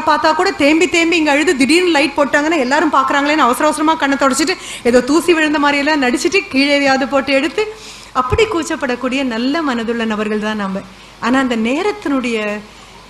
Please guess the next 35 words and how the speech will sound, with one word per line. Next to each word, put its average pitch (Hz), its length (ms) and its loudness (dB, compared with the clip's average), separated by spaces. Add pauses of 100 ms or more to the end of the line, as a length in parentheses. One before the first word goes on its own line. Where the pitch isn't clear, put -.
(200)
கடுமை 277 440 0
தாங்காம 220 500 0
தான் 254 160 0
வார்த்தைகளை 226 400 0
அள்ளி 220 240 -2
கொட்டுறோம். 202 360 -8 (920)
அந்த 214 140 0
என் 208 220 4
ஜூனியர் 311 320 4
கலீக்ஸ் 220 380 -2
கிட்ட 262 180 0
சொன்னது 269 440 0
தான், 196 140 -8 (240)
"மேடம் 294 240 0
நீங்க 285 140 -2
போனீங்கன்னா 330 460 0
அப்புறம் 285 200 -2
நாங்க 254 140 -2
யார்கிட்ட 277 340 2
மேடம் 247 280 -2
சொல்லுவோம்?" 220 300 -2 (260)
அப்படின்ன 269 320 2
போது 254 200 2
நான் 262 220 0
சொன்னது, 214 280 -2 (600)
"நான் 226 180 -2
கிளம்பி 285 300 0
போயிட்டேன் 240 440 0
அப்படின்னா 202 300 -2
உங்களுக்கு 277 380 -2
ஒரு 277 100 0
புது 302 260 0
பொறுப்பு 233 320 -2
வருது. 190 320 -6
என்ன, 240 260 2